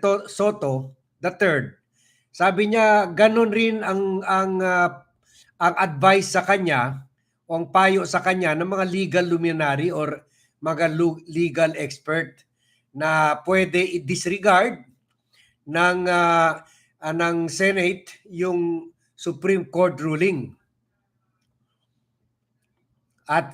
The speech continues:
sabi niya, i-studyhan daw niya ito, i-advise sa, sa kanya ng mga loy-, ng mga magagaling na lawyers.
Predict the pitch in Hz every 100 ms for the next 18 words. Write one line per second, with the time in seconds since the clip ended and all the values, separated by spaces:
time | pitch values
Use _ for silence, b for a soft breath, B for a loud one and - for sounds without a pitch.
0 | - 185 170 185 165 160 160 170 175 175
1 | - 180 160 170 156 156 156 151 143 160
2 | 151 151 147 151 135 160 156 135 - 147
3 | 143 - - - 156 143 156 151 135 131
4 | 139 139 143 135 131 131 b b _ 143
5 | 147 139 143 139 135 143 151 170 156 156
6 | 175 131 123 143 139 135 143 131 - -